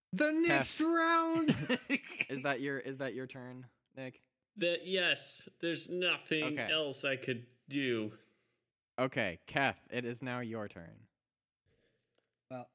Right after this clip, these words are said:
Speaker 3: now that I have, uh, been given enough space, I will vault the stairs and
Speaker 2: Okay.
Speaker 3: <laughs> going around the yokel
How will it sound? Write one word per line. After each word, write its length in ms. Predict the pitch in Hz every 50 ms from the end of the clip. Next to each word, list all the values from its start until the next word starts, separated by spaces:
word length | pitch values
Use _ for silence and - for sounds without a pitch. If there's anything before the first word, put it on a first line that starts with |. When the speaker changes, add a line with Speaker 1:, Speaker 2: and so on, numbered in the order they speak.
| 131 127
Speaker 3:
now 260 | 139 165 202 220 185 147
that 220 | 143 147 143 135 - -
I 140 | 131 135 143
have, 340 | 135 135 139 135 131 123 120 - _ _ _ _ _ _ _ _ _ _ _ _ _ _ _ _ _ _ _ _ _ _ _ _ _ _ _ _ _ _ _ _ _ _ _ -
uh, 120 | 110 110 104 104 _ _ _ _ _ _ _ _ _ _ _ _ _ _ _ _
been 220 | 123 120 117 113 110 104 _ _ _ 120
given 240 | 127 127 123 127 123
enough 240 | 117 117 117 110 -
space, 540 | - - - 160 127 113 113 113 - - - _ _ _ _ _ _ _ _ _ _ _ _ 123
I 80 | 120 120
will 500 | 120 127 127 123 120 120 117 113 110 _ _ _ _ _ _ _ _ _ _ _ _ -
vault 380 | 131 113 107 135 196 247 254 - -
the 80 | 214
stairs 1040 | - - - _ _ _ 202 202 208 202 202 196 185 165 147 131 120 113 - - - - _ _ _ _ _ _ _ _ _ _ _ _ _ _ _ _ _ _ _ _ _ _ _ _ _ -
and 280 | 117 113 113 113 113 - 160 147 -
Speaker 2:
Okay. 220 | 120 123 127 113 123 - - _ _ _ _ -
Speaker 3:
<laughs> 920 | 381 - - - - _ _ _ _ _ _ _ _ _ _ _ _ -
going 200 | 139 139 135 135 131
around 500 | 127 123 127 131 139 147 147 147 143 139
the 80 | 135
yokel 500 | 127 127 127 123 - 123 110 104 110 110